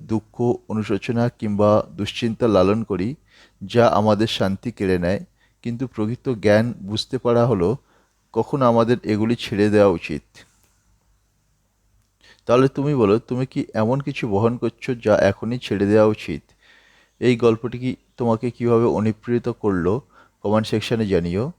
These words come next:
তুমি কি জীবনে কখনো এমন অভিজ্ঞতার সম্মুখীন হয়েছো? শেয়ার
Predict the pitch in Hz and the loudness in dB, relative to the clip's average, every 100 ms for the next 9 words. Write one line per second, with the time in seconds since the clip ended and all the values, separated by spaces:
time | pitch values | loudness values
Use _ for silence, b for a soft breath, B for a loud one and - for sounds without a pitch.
0 | _ _ _ _ 120 123 135 113 107 107 | _ _ _ _ -8 -6 -8 -4 0 0
1 | 113 113 104 - 113 117 135 - _ _ | 0 0 -4 -4 -4 -2 -4 -12 _ _
2 | _ _ 104 101 120 113 113 110 113 117 | _ _ -4 0 2 2 0 -2 -4 -4
3 | - 110 101 104 120 117 117 113 - - | -2 -2 -2 -2 -2 0 -2 -2 -8 -10
4 | _ - - 107 104 | _ -14 0 4 4